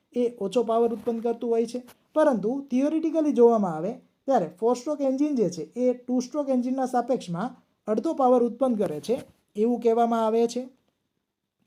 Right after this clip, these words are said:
નેક્સ્ટ, આગળનો પ્રશ્ન, ફોર સ્ટ્રોક સાયકલ એન્જિનમાં ઓપરેશન પ્રક્રિયાનો ક્રમ શું હોય છે?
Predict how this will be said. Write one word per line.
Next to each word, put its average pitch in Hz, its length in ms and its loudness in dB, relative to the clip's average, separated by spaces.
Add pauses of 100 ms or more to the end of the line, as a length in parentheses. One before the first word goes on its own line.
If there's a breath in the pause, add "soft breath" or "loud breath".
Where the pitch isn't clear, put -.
(300)
નેક્સ્ટ, 262 460 -2 (340)
આગળનો 277 400 0
પ્રશ્ન, 175 380 -4 (540)
ફોર 269 160 4
સ્ટ્રોક 320 360 -6
સાયકલ 277 460 0
એન્જિનમાં 233 760 0
ઓપરેશન 254 480 4
પ્રક્રિયાનો 240 500 -2
ક્રમ 208 460 0
શું 233 300 -4
હોય 233 180 2
છે? 254 180 -10